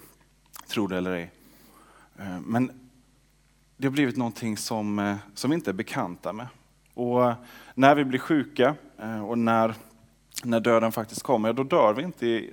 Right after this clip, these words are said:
så ofta i våra hem längre. Utan det är på, eh, på äldreboendet, på sjukhuset.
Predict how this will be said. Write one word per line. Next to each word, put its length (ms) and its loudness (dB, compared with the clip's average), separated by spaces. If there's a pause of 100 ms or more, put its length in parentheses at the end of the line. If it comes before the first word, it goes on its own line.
(140)
så 180 -6
ofta 360 -4
i 20 0
våra 200 0
hem 420 -8 (160)
längre. 440 -8 (720)
Utan 280 -6
det 80 2
är 100 2
på, 400 -6 (340)
eh, 260 -10 (120)
på 80 -6
äldreboendet, 840 -4
på 60 -12
sjukhuset. 1000 -10